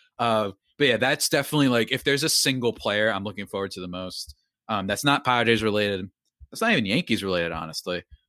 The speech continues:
Uh, it's definitely Ohtani and just that team in general, just hoping that maybe <laughs> the one time, I mean, guys, there's a, it's not completely conceivable that the one great Angels <laughs> season is the shortened one, and that was, like, their best chance they got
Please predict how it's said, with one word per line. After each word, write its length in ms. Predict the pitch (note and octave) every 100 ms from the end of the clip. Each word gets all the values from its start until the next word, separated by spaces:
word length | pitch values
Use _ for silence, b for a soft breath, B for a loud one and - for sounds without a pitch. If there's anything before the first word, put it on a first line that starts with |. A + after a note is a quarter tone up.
| _
Uh, 220 | G#2+ G2+
it's 160 | A#2 -
definitely 360 | B2 A2 A2
Ohtani 520 | F#2+ F2+ F#2 F2 F2 E2
and 140 | F2+
just 420 | F2 F2+ - - - _ _
that 200 | - B2
team 280 | - D3 B2+
in 80 | A2+
general, 380 | G2+ G2+ G2 F2+
just 200 | F#2 -
hoping 380 | G#2+ G2 G2 F#2+
that 280 | F2+ E2+ - _ _ _ _ _ _ _ _
maybe 480 | A2 B2 C3+ C#3+ C#3
<laughs> 0 |
the 140 | C3+
one 240 | C3 B2 C3
time, 240 | - D3 A2+
I 80 |
mean, 140 | C3 A#2+
guys, 260 | A#2+ B2 G#2+
there's 180 | A2+
a, 100 | C3+ G#2
it's 200 | A#2+ -
not 220 | D3+ D3+ - _ _ _
completely 360 | - B2+ C#3 C3
conceivable 520 | A#2 A2 B2+ A#2+ G2+
that 220 | G2 G2+ - -
the 100 | A2
one 280 | G2+ A2
great 380 | G#2 G#2 G#2 G2+ B B B B
Angels 400 | A2+ A#2 A#2 A#2
<laughs> 0 |
season 460 | - - C3 A#2 G2+
is 120 | G2+
the 80 | F2
shortened 480 | - A2+ A#2+ G#2 F2+
one, 200 | F#2 F2
and 100 | F2+
that 120 | F#2+
was, 120 | G2+
like, 140 | G2
their 120 | F#2+ F2+
best 220 | G2+ -
chance 220 | - F2
they 140 | -
got 280 | - G2+ F#2